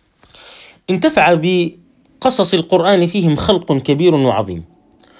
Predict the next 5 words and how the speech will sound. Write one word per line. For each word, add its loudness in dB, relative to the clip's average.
والمتأمل 2
لقصصهم -2
وتنوعها -2
وكثرة -2
فوائدها -2